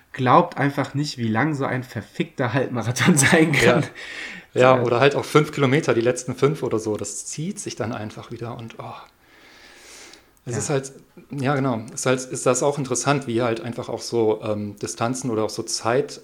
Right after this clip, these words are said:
Speaker 2: ähm, Zeitverständnis, wie das, wie das halt so total relativ ist. Gerade in einem Ultramarathon merkt man das halt total, ne? So die ersten zehn fliegen halt so vorbei und dann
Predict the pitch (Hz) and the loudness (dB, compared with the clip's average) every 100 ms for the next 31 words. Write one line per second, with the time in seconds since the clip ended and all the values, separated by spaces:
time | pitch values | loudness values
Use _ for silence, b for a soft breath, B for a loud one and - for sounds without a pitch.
0 | - 127 120 120 113 - _ _ _ _ | -8 -4 -2 -4 -8 -14 _ _ _ _
1 | - - 120 120 127 - 117 120 - 117 | -20 -6 -4 -2 -2 -2 -2 -4 -8 -6
2 | 113 113 120 113 117 120 - 120 - - | -4 -2 -4 -2 -2 -2 -4 -6 -6 -4
3 | 123 123 139 - 113 - 117 - 113 120 | -2 0 -2 -2 -6 -6 -8 -4 0 2
4 | 123 120 131 131 - 110 117 104 107 120 | 2 0 -2 -4 -6 -6 -4 -4 -4 -2
5 | 120 117 127 117 113 - - 113 131 131 | 0 -2 -2 -4 -4 -6 -6 -4 2 2
6 | 98 101 113 B B B B B B B | 2 -4 -10 B B B B B B B
7 | B - 104 110 117 127 123 - 131 131 | B -8 -6 0 0 0 -2 -2 -2 -2
8 | - 139 135 123 - 120 117 113 107 120 | -4 -4 -2 -4 -2 -4 -4 -4 0 4
9 | 151 151 120 113 110 107 113 | 4 4 -2 -4 -6 -6 -8